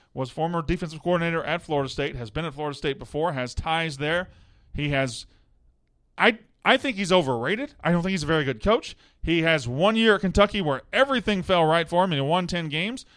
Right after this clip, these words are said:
That's great. Outside of that, he's been decidedly below average. So, but I think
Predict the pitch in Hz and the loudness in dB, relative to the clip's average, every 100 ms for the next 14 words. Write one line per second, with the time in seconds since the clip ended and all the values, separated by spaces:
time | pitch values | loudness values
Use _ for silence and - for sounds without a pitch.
0 | _ - 139 - 185 220 - 165 185 185 | _ -6 -4 2 0 0 2 2 4 4
1 | 160 165 190 151 139 143 127 117 - 202 | 4 2 2 -2 -2 -4 -2 -6 -6 2
2 | 220 202 143 131 120 127 123 156 139 175 | 4 4 2 0 0 2 6 6 6 4
3 | 220 214 - _ _ _ _ 147 139 127 | 2 -2 -6 _ _ _ _ -8 -6 -4
4 | 139 135 214 - 202 - | -2 0 0 -2 -4 -4